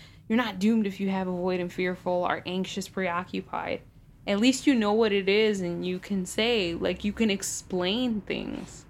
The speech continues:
you know, to your partner. And then they could explain to you how they are. And I think that communication is really what makes a relationship depe-, you know, <sighs> hold on. I wanna rephrase that. <laughs>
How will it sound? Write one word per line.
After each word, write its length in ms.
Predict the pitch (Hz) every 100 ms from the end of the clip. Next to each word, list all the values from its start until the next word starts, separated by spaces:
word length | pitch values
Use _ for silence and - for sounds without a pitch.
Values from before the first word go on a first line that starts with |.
| -
you 140 | 170
know, 340 | 170 170 202 - - - -
to 80 | -
your 100 | 180
partner. 720 | - 185 226 220 - 156 175 - - - - - - - -
And 140 | - 196
then 440 | 190 202 170 165 - -
they 140 | 165
could 180 | 180 214
explain 440 | 196 - 190 196 196
to 140 | 214
you 200 | 208 269
how 180 | 262 185
they 160 | 165 160
are. 160 | 165
And 100 | 165
I 100 | 170
think 280 | - 214 185
that 280 | - 220 - - -
communication 800 | 208 196 247 - 208 294 - 180
is 140 | 170
really 320 | 160 185 254 190
what 240 | 160 160
makes 320 | 156 170 170
a 60 | 156
relationship 840 | 156 165 170 190 170 160 156 - - - - - - - - - - - - - -
depe-, 300 | 185 - 175 -
you 140 | - 202
know, 280 | 151 143 - - - -
<sighs> 320 | 170 - - - - -
hold 260 | - 175 190
on. 160 | 196 190 - - - - -
I 40 |
wanna 180 | 151 165
rephrase 460 | 202 - 214 208
that. 160 | 214 220 - -
<laughs> 120 | -